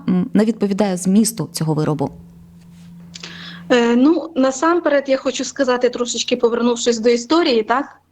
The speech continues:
Speaker 2: що є досить велика різниця між, е, с-, насамперед, між вишиванкою і вишитою сорочкою. Це насамперед повинні розуміти всі. Тому що вишиванку зараз ми з вами носимо у вигляді блуз, у вигляді тунік,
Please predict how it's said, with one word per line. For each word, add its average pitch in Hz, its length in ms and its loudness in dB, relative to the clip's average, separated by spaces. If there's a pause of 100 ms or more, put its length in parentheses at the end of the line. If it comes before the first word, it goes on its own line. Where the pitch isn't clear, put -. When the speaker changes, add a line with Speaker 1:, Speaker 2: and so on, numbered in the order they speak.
(120)
Speaker 2:
що - 160 -4
є 262 160 4
досить 269 360 -2
велика 277 340 2
різниця 269 640 2
між, 254 540 2 (480)
е, 226 100 6
с-, 220 240 0
насамперед, 233 640 0
між 247 340 2
вишиванкою 254 920 0 (380)
і 254 80 0
вишитою 294 340 0
сорочкою. 208 640 -2 (440)
Це 294 160 0
насамперед 320 600 2
повинні 285 380 4
розуміти 277 540 2
всі. 196 440 -6 (380)
Тому 262 220 2
що 294 160 0
вишиванку 311 640 0
зараз 247 380 -2
ми 240 60 0
з 226 60 -6
вами 233 220 0
носимо 226 440 0
у 233 80 4
вигляді 247 360 0
блуз, 277 420 -2
у 240 60 0
вигляді 240 360 2
тунік, 262 480 2